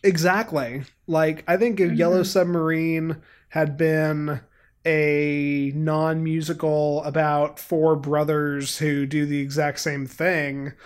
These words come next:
Speaker 1: like, I don't know if anyone outside of England in the late sixties would have seen it. It would have been regarded as,
Speaker 2: Mm-hmm.
Speaker 1: like, a pretty art piece, uh, uh, an interesting attempt to make an animated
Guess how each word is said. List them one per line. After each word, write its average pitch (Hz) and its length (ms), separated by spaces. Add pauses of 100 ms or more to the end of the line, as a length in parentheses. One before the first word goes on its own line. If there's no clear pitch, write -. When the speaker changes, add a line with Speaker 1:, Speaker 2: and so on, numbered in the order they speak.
(280)
Speaker 1:
like, 135 500
I 147 80
don't 147 140
know 147 180
if 135 100
anyone 147 400
outside 147 440
of 135 240 (340)
England 147 460
in 147 80
the 147 80
late 147 200
sixties 156 520
would 151 100
have 131 140
seen 202 280
it. 117 220 (580)
It 156 60
would 151 140
have 151 60
been 156 140
regarded 156 540
as, 151 180
Speaker 2:
Mm-hmm. - 80
Speaker 1:
like, 147 280
a - 60
pretty 156 840 (540)
art 196 340
piece, 147 500
uh, 143 520
uh, - 20
an 143 140
interesting 170 420
attempt 165 380
to 160 80
make 160 260
an 147 100
animated 156 680